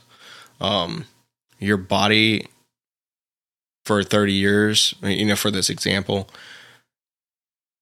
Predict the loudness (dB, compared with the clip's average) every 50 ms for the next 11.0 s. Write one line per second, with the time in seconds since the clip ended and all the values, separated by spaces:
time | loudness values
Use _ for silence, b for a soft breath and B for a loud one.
0 | _ _ _ _ _ _ _ -10 -4 -2 -2 0 0 0 2 2 2 2 2 2
1 | 2 0 0 0 0 0 -2 -2 -4 -6 -6 -12 -14 -16 -16 _ _ _ _ _
2 | _ _ _ _ _ _ _ _ _ _ _ _ _ _ _ _ _ _ _ B
3 | B B B B B B B _ _ _ _ _ _ _ _ _ _ _ _ _
4 | _ _ -8 -6 -4 -4 -4 -4 -8 -12 -16 -18 -2 0 2 2 2 2 0 0
5 | 0 2 4 4 2 2 0 0 0 0 -2 -2 -2 B B B B -4 B 0
6 | 2 2 2 4 4 4 4 4 2 2 0 0 -2 -2 -2 -2 0 -2 -4 -6
7 | -10 b b b b b b b b -8 -4 -2 0 0 0 -2 -2 -2 0 0
8 | 0 0 0 0 2 2 0 0 0 0 0 0 -2 -2 -2 0 0 0 2 2
9 | 2 0 0 -4 _ _ _ _ _ _ _ -4 -2 0 0 0 0 -2 0 0
10 | 0 0 2 0 0 0 0 -2 -4 -6 -4 -2 0 2 2 2 2 0 0 -4